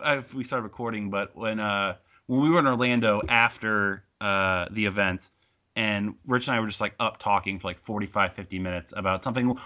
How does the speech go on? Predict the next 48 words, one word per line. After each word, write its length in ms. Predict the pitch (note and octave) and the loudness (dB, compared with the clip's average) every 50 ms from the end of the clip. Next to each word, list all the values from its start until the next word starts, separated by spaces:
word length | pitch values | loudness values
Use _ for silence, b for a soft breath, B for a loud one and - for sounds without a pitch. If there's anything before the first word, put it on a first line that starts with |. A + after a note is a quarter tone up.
| B B | B B
we'll 120 | F3 E3+ | 4 6
probably 180 | G#3+ A#3 G3+ F3 | 6 8 8 6
get 220 | C#3+ E3 F3 - - | 6 4 2 0 -4
to 120 | D3 C3 | -4 -2
later 240 | A#2+ B2 B2+ A#2+ A#2+ | -2 0 0 0 0
on 120 | A#2 A#2 A2+ | 0 0 -2
in 60 | G#2+ | -4
the 60 | G#2 | -6
show. 180 | - - A#2+ G#2+ | -4 -2 -2 -2
I 20 | G2+ | 0
wanna 180 | G#2 G#2 G#2 | -2 -4 -4
try 160 | - A2+ G#2+ | -4 -4 -4
and, 220 | G#2 G2 G2 G2 - - | -4 -4 -4 -8 -6 -6
and 300 | G#2 G2 G2 F#2+ F#2 G2 | -6 -4 -4 -6 -4 -4
do 140 | G#2+ G#2 G2+ | -2 -2 -2
it 60 | G2 | -2
again 340 | F#2+ F2+ G2 G2 F#2+ F#2 F#2 | -2 0 0 0 0 0 -4
to 60 | F2 | -6
see 140 | - - G2+ | -8 -8 -6
how 140 | F2+ F#2 F#2 | -4 -4 -2
Rich 200 | F#2+ F#2 - - | -4 -4 -6 -4
fares. 360 | - G2 F#2+ F#2 F2 F2 - b b b b b b b b _ - | -2 0 2 2 0 -2 -4 b b b b b b b b _ 2
But, 220 | A#2+ A#2 A#2 A#2 - | 4 4 4 4 4
uh, 140 | B2 A#2 A2+ - | 4 4 4 4
I 80 | D3 | 2
swear 260 | C#3 - - G3+ G#3 | 0 0 2 4 4
to 60 | F#3+ E3+ | 4 6
God, 180 | E3+ D3+ C3+ | 4 4 4
we 80 | C3 C3 | 4 2
laughed 180 | C3 B2+ B2+ - | 2 0 -2 -2
for 40 | B2 | -4
about 200 | A#2 - - - | -6 -6 -6 -8
two 120 | - D#3+ | -6 -6
and 80 | D3 C3+ | -4 -2
a 40 | |
half 200 | B2 C3 A#2 - - | -2 -2 -2 -2 -2
minutes 340 | A#2 A2 G2+ G2 F#2 - - | -4 -4 -4 -4 -6 -8 -6
about 460 | A#2+ A#2 G#2+ A2 G#2+ G2 A2+ A#2 A2 G#2+ | -6 -4 0 0 0 0 0 -4 -6 -2
Jim 260 | A#2+ D3+ C#3 B2+ E3+ | 2 2 4 4 4
Neidhart 360 | D#3+ D3+ F3+ B2+ E3 E3+ C3 | 4 4 6 6 4 4 2
being 240 | C#3+ D#3 D3 C#3+ B2 | 0 -2 -4 0 0
Bengala. 720 | D3 C3 D3 C3 A2 A#2+ B2 C3 B2 B2+ C3 B2 - - G#2+ - | 0 0 0 -2 -2 -2 0 0 0 0 0 -2 -2 -4 -4 -6
<laughs> 40 | - _ _ _ _ - - _ _ F4+ - - _ - _ - - - - - - - - - - - _ - - - - - - D2+ - - - _ - - - - - - - - _ - - G#3+ - - - - B2 D3+ D#3 D3 B | -6 _ _ _ _ -20 -20 _ _ -18 -18 -18 _ -20 _ -20 -18 -18 -16 -14 -16 -16 -16 -20 -20 -10 _ -8 -8 -8 -10 -12 -14 -12 -12 -14 -20 _ -6 -2 0 0 0 -2 -10 -18 _ -6 -6 -6 -6 -6 -12 -16 -12 -8 -6 -6 B
I'm 80 | - A3 | -4 -2
seriously, 260 | C#4 C#4 A3 D#3+ C#3+ | 0 0 2 2 2
like, 220 | C#3+ D3 C#3+ - - - | 2 2 0 -2 -8 -2
you 120 | F3+ A3 | 0 2
just 240 | A#3 A3+ - - | 2 2 0 -4